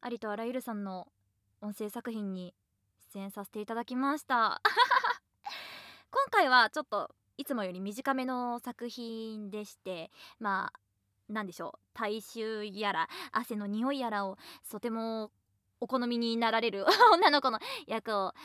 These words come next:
やらせていただきました。はい。ねえ、最初台本をいただいた時、「ああ、めっちゃええやん」みたいな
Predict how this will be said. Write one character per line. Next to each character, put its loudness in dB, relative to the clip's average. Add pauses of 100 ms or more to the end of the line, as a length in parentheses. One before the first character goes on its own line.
(180)
や -10
ら -6
せ -10
て -4
い -8
た -8
だ -2
き -4
ま 2
し -12
た。 4 (380)
は 4
い。 -4 (580)
ね 0
え、 -2
最 2
初 0
台 6
本 2
を 2
い -6
た 0
だ 6
い 2
た 0
時、 -6 (320)
「あ 8
あ、 -14
め 0
っ -4
ち -6
ゃ 6
え 4
え 2
や 2
ん」 -8
み -12
た 0
い 6
な 6